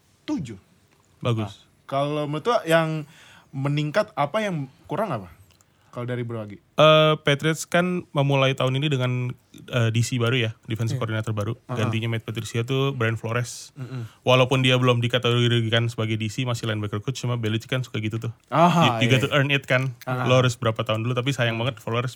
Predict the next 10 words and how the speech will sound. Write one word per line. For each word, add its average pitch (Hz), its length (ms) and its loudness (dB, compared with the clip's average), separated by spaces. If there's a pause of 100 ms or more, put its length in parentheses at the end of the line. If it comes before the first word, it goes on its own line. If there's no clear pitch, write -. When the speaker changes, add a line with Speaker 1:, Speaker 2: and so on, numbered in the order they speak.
(140)
Speaker 2:
cabut 113 260 -4
ke 113 160 -4
Miami 113 300 -2
kayaknya 113 240 -2
nih 139 40 2
ya. 135 40 2
Speaker 3:
Yes. 120 120 -2 (160)
Speaker 1:
Iya. 120 180 -4 (380)
Speaker 2:
Eh, 123 300 4
anyway, 127 300 2